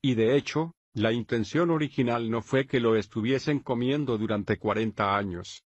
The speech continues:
Se habían tenido que alimentar de algo que les sustentaba y les daba energía, pero que nunca les dejaba satisfechos, pero cuando llegaron a la tierra, encontraron lo que satisface. La conquista empezó por fin.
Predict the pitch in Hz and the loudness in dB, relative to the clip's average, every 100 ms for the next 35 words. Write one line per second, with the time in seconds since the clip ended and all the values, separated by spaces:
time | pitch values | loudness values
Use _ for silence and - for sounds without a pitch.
0 | _ _ _ - - 123 120 139 131 117 | _ _ _ -10 -2 0 2 2 2 2
1 | 117 127 123 120 107 104 107 107 - 139 | 0 0 0 0 0 2 0 0 -2 -2
2 | 101 101 110 104 104 107 104 - 131 - | 0 0 0 -2 -4 -2 -4 -2 -4 0
3 | 120 98 123 113 110 104 95 131 123 113 | -2 0 -2 0 0 0 0 0 0 0
4 | 110 101 165 117 85 _ _ - 117 107 | -2 -2 -4 -4 -6 _ _ 0 2 2
5 | 123 120 180 175 139 117 110 127 117 110 | 2 2 0 0 0 0 -2 0 2 2
6 | 123 120 104 - 143 127 156 175 - _ | 0 -4 -6 -2 -2 0 -2 -4 -8 _
7 | _ - 131 123 - 110 107 98 95 113 | _ 2 2 2 0 0 0 -2 -2 -2
8 | 107 101 101 101 - 123 117 110 98 _ | -2 -2 0 -2 0 0 2 2 0 _
9 | _ 131 107 113 107 90 135 135 117 110 | _ -2 0 0 -2 0 0 2 0 0
10 | 104 110 113 127 - 117 113 - - - | -2 0 0 -2 -2 -2 -2 -4 -14 -18
11 | _ _ _ - 104 107 120 101 175 190 | _ _ _ -4 -2 2 2 2 0 -2
12 | - 180 143 131 110 - 175 127 - 190 | 0 0 0 -2 -6 -6 -2 -2 0 0
13 | 131 85 | 0 -2